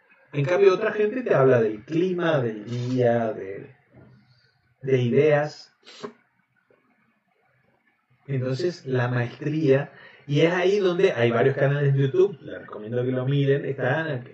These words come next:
Carisma al Instante, que es un, un canal de un chico muy joven, que enseña esta habilidad de comunicar. ¿Mm? Comunicarte para poder ser y lograr esto que se llama carisma. La persona que tiene una gran habilidad de comunicación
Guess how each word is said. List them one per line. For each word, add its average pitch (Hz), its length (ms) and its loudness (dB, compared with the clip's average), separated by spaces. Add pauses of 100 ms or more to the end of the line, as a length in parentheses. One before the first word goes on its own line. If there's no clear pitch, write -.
Carisma 143 480 -2
al 143 80 -2
Instante, 190 380 -2
que 151 100 2
es 120 80 -6
un, 120 340 -8
un 117 120 -18
canal 117 280 -6
de 131 80 -2
un 120 140 -6
chico - 260 -10
muy 214 200 -10
joven, 120 520 -6 (540)
que 175 400 0
enseña 151 540 -4
esta 135 240 -6
habilidad 120 320 -2
de 123 80 -2
comunicar. - 580 -14 (720)
¿Mm? 156 280 -14 (640)
Comunicarte 208 760 0
para 196 300 -4
poder 160 260 2
ser 165 460 0
y 143 80 -4
lograr 135 340 4
esto 143 140 -2
que 156 80 -2
se 139 60 -4
llama 135 200 -4
carisma. 113 520 -8
La 107 100 -8
persona 165 340 -8
que 156 80 -10
tiene 156 160 -10
una 135 160 -6
gran 190 320 -14
habilidad 127 280 -2
de 131 80 -2
comunicación 160 760 -8